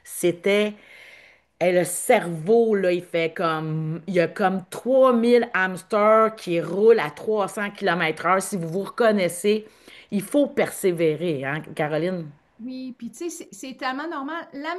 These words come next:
Speaker 2: méditation, le but de la méditation, tantôt je disais, moi j'utilise la méditation pour me transformer. Pourquoi ? Parce que la méditation,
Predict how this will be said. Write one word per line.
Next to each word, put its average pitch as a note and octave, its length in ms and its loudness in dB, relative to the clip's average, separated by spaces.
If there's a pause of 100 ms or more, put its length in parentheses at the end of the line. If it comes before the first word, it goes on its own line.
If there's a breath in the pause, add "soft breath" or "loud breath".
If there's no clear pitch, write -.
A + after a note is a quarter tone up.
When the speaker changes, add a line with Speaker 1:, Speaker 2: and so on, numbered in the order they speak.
(120)
Speaker 2:
méditation, D4 580 -10
le C4+ 160 -8
but A3+ 300 -6
de F4 40 -8
la B3+ 120 -8
méditation, G#3 520 -14
tantôt B3+ 280 -12
je B3+ 60 -10
disais, A3 380 -12 (1160)
moi B3 140 -8
j'utilise A#3+ 420 -12
la A3+ 100 -10
méditation G#3+ 500 -12
pour B3+ 120 -14
me G3+ 100 -12
transformer. G3 580 -14
Pourquoi ? B3+ 360 -12
Parce C#4 200 -16
que C#4 100 -14
la C4+ 160 -10
méditation, B3 760 -16